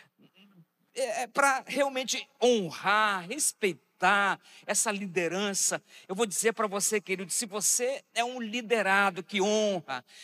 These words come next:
que é submisso à sua liderança, que é leal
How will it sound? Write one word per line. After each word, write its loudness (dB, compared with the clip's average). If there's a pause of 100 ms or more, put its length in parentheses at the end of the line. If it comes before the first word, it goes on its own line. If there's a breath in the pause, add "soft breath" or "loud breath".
que -4
é 4
submisso 0
à -2
sua 0
liderança, -2
que -6
é 0
leal 4